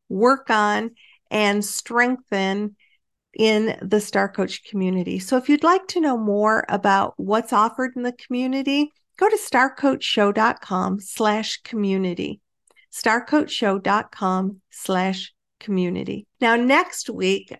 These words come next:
I am also bringing a past guest on, but new interview with the amazing Tanya Smith. We're gonna be talking about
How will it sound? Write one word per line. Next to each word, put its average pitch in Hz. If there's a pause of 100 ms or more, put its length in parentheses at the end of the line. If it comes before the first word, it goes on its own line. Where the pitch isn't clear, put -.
I 214
am 190 (420)
also 269
bringing 220
a 214
past 320
guest 392
on, 208
but 208
new 294
interview 196 (560)
with 247 (240)
the 240
amazing 220
Tanya 196
Smith. 185 (440)
We're 294
gonna 480
be 294
talking 262
about 190